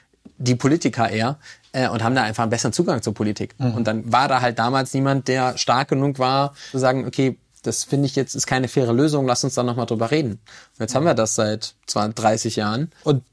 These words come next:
Speaker 1: wir hoffen, es gab so eine Bundesplattform Wald, Sport, Erholung und Gesundheit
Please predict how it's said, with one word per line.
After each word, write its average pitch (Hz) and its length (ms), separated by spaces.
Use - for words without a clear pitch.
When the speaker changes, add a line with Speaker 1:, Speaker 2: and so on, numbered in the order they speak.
Speaker 1:
wir 127 200
hoffen, 180 260
es 127 160
gab 143 240
so - 80
eine 123 300
Bundesplattform 139 840
Wald, 127 220
Sport, - 320
Erholung 123 320
und 113 120
Gesundheit 165 640